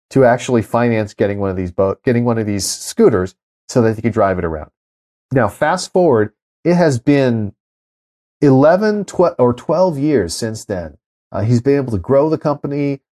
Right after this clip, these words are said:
move it into multiple countries, raise, I think, twenty or thirty million dollars from investors all around the world. They're now serving, I think, million, maybe closing on, in on a million people who've been able to become entrepreneurs because of this.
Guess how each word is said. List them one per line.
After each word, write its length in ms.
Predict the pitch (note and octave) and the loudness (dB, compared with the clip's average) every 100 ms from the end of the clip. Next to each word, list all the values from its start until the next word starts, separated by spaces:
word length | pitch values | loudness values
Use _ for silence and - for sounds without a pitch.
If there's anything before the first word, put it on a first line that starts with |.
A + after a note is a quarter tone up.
| - | -2
move 280 | A#2 D#3 D#3+ | 2 4 4
it 80 | D#3 | 0
into 220 | C3+ G#2 | -2 -2
multiple 480 | A2 C#3+ D3+ - C#3 | 2 0 -2 -8 -8
countries, 680 | D3+ C#3+ - C#3+ C3+ A#2 | -4 -6 -4 -4 -4 -4
raise, 420 | A2+ C3+ D3 D3+ | 0 2 2 0
I 80 | C#3 | 0
think, 340 | B2+ C#3 B2+ - | -2 -6 -8 -10
twenty 400 | - F3+ F#3+ C#3 | -6 -4 0 0
or 100 | A2 | 0
thirty 380 | - D#3 D3+ | -2 -2 0
million 500 | A#2 A#2 C#3+ D#3 C#3+ | 0 0 -2 -2 -4
dollars 680 | A#2+ B2 D3 D3+ D#3 D3+ - _ _ - | 2 2 4 2 -2 -4 -8 _ _ -4
from 540 | C#3 A#2+ A2+ A2 - - | 0 0 -2 -6 -10 -6
investors 640 | A#2+ G2 C#3 - D3+ C3 | -4 -2 -4 -2 -2 2
all 180 | B2+ D3+ | 2 2
around 260 | C3+ C3+ B2+ | 0 -2 -2
the 80 | |
world. 460 | G2+ A2 B2+ C3+ C3 | -2 0 2 2 2
They're 100 | A2+ | -2
now 380 | A#2+ B2+ C3+ - _ - | -2 -2 -4 -6 _ -8
serving, 420 | - C3+ C3+ C#3 | 0 2 2 -2
I 100 | A2 | -2
think, 360 | G2+ B2 A2+ - _ - | -4 -4 -4 -10 _ -10
million, 480 | G2 G#2+ B2+ D3 B2 | -2 2 2 2 0
maybe 340 | C3 D#3 C3+ - | -2 -2 -6 -8
closing 400 | - C#3 D3 D#3 | -2 0 0 -2
on, 140 | C#3 C#3 | -4 -2
in 160 | C3 | -2
on 120 | B2 G#2 | -2 -2
a 40 | |
million 460 | F#2+ A2 C#3 C3+ B2 | -2 -4 -4 -6 -6
people 460 | C3 C3 C#3+ D3+ | -6 -4 -4 0
who've 260 | A#2+ G#2+ G2+ _ _ | 0 0 -4 _ _
been 140 | A#2+ A2+ | -2 0
able 180 | B2+ C3+ | 0 -2
to 80 | |
become 280 | A2+ A2 A#2+ | -4 -4 -4
entrepreneurs 500 | A2 B2 - G2+ B2 | -4 -4 -8 -6 -6
because 320 | - F#2 G2+ | -8 -6 -6
of 80 | A2+ | -6
this. 320 | B2+ - - | -8 -10 -14